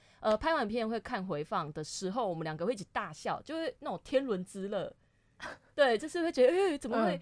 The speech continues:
Speaker 1: 我跟我爸感情很 close 到很像朋友，因为这种我常常会拍摄的伙伴啊，我们才会有这种画面，
Speaker 2: 嗯。
Speaker 1: 才会说：“哦，等一下拍什么。”然后拍完，拍完看画面的时候会一直大笑，这样，这样。然后结果这种画面是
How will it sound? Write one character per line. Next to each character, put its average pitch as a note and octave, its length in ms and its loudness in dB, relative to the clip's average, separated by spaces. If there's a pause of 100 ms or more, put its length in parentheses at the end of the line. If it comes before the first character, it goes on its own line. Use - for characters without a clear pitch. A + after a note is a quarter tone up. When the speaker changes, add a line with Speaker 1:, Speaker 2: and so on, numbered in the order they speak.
(160)
Speaker 1:
我 G#3 60 -8
跟 D4+ 140 -2
我 C4 60 2
爸 C#4 200 4
感 F#3+ 160 -6
情 G3 320 -8
很 F#3+ 180 -6
close A#3+ 420 2
到 G#3+ 180 0
很 G3 140 -8
像 G#3+ 120 -6
朋 D3+ 300 -10
友， E3 180 -6
因 B3 60 -4
为 C4 80 -4
这 B3+ 100 -6
种 F#3+ 160 -4 (540)
我 F#3+ 160 -4
常 G#3+ 220 -4
常 G#3+ 180 0
会 A#3 100 0
拍 G#3+ 220 -2
摄 A3+ 160 -2
的 F3 100 2
伙 D#3+ 220 -2
伴 F3 320 -2
啊， D3 160 -4
我 D#3 40 -6
们 D#3+ 120 -6
才 F3 160 -2
会 A3 100 0
有 D#3+ 80 2
这 - 140 -6
种 D3 180 -6
画 D3+ 200 -4
面， D#3 200 -10 (140)
Speaker 2:
嗯。 C4 300 2
Speaker 1:
才 C#4+ 160 8
会 C4+ 40 4
说 B3 140 4
：“哦， D4 260 2
等 A3 140 -10
一 - 20 -10
下 B3+ 80 -4
拍 B3 200 -8
什 G3 180 -12
么。” E3+ 80 -6 (140)
然 E3 80 0
后 G3 40 4
拍 G#3 220 -2
完， D#3+ 260 -2 (320)
拍 A#3+ 120 0
完 G3 100 0
看 G#3+ 240 -2
画 G#3+ 160 0
面 G3 140 -4
的 - 20 -6
时 E3+ 80 -6
候 E3 60 -2
会 F#3+ 80 -2
一 - 20 -10
直 E3+ 60 -8
大 D#3 240 -8
笑， - 360 -10
这 E3 60 -12
样， C3 160 -12
这 - 60 -18
样。 - 80 -20 (380)
然 - 80 -8
后 B3 60 -2
结 C4 140 0
果 G#3+ 200 2 (200)
这 D4+ 160 -6
种 D#3+ 200 -2
画 G3+ 160 0
面 G3 100 -2
是 F#3+ 200 -6